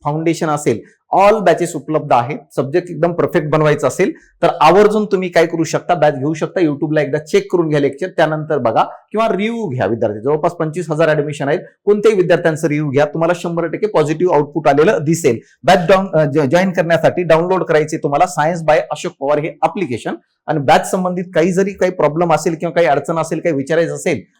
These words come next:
तर खाली दिलेल्या नंबरवर तुम्ही काय करा, संपर्क करा, तुम्हाला सगळं डिटेल सांगितलं जाईल. ऑफर कालावधी कधी आहे? एक जुलैपासून ते सहा जुलैपर्यंत आहे. तर सर्व बॅचेसवर पन्नास टक्के ऑफ असणार आहे. तर आपण बघू आता पुढचा प्रश्न.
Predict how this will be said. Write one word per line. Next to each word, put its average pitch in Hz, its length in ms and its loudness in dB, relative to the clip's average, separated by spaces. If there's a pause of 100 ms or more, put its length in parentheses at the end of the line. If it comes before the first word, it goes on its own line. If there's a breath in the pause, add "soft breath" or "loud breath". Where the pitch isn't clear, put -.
तर 160 120 2
खाली 165 160 2
दिलेल्या 170 320 2
नंबरवर 151 380 0
तुम्ही 151 220 -6
काय 143 140 0
करा, 151 200 2 (140)
संपर्क 160 460 -2
करा, 170 200 -2
तुम्हाला 147 360 -4
सगळं 156 220 -4
डिटेल 131 340 -6
सांगितलं 135 440 0 (240)
जाईल. 123 180 2 (280 loud breath)
ऑफर 208 260 2
कालावधी 180 540 0
कधी 175 280 -2
आहे? - 180 -6
एक 175 220 -6
जुलैपासून 160 500 -4
ते 202 200 -6
सहा 156 280 -4
जुलैपर्यंत 147 580 -4
आहे. 123 200 -6
तर - 360 -8
सर्व 185 320 2
बॅचेसवर 160 440 0
पन्नास 151 380 -4
टक्के - 360 0
ऑफ 151 240 0
असणार 110 300 -4
आहे. 98 140 -2
तर - 300 -4
आपण 165 240 0
बघू 151 120 0
आता 151 220 4
पुढचा 170 320 0
प्रश्न. - 380 -4